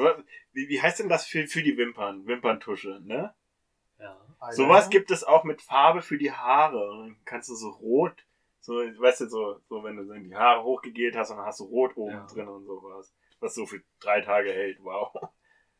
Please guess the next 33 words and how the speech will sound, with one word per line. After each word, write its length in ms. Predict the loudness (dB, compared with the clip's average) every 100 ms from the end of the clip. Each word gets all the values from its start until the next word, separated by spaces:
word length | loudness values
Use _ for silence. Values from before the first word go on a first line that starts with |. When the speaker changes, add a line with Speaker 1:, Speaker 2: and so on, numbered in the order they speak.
| _
Speaker 1:
Das 200 | 0 4
Speaker 2:
Ja. 60 | 6
Speaker 1:
habe 120 | 4
ich 60 | 4
immer 180 | 4
gemacht. 500 | 4 2 2 2 2 _ _ _ _ _ _ _
Und, 360 | -2 -2 -4 -6
ähm, 460 | 0 2 0 -4 -20 _ _ _ _ _ _ _ _ _ _ _ _ _ -6
bevor 320 | 2 6 6
der 100 | 6
Sidecut, 680 | 2 0 0 2 0 0 _ _ -12
bevor 300 | -4 6 6
der 100 | 6
Sidecut 560 | 2 0 2 2 0 0
richtig 400 | -2 -2 -4 -8
populär 480 | 0 2 4 6
war, 260 | 8 8 6 -4 -2
habe 140 | 4 4
ich 120 | 4
mir 140 | 2
da 160 | 8 8
schon 140 | 6
einen 80 | 2
Sidecut 440 | 8 8 8 4 4
schneiden 420 | 2 2 0 0
lassen, 480 | 2 2 -2 -12 -14 _ _ -20 -20 -20 2
weil 180 | 8 10
meine 220 | 10 6
Friseurin 600 | 2 0 8 10 10 8
dann 220 | 4 2 -2
gemeint 320 | -2 0 0
hat 140 | -2 -2
so 200 | -4